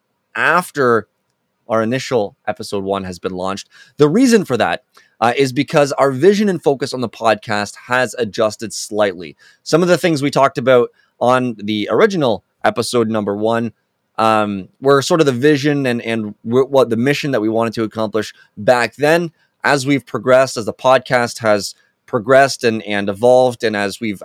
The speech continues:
had an audience that's responded to the content that we've put out,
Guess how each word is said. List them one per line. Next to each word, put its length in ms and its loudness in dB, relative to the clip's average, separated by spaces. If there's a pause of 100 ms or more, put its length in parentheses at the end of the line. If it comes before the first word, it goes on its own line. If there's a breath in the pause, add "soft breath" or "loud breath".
had 120 2
an 100 -4
audience 440 0
that's 240 -4
responded 680 -2
to 80 -10
the 100 -2
content 400 -4
that 100 -4
we've 180 -6
put 180 -2
out, 220 0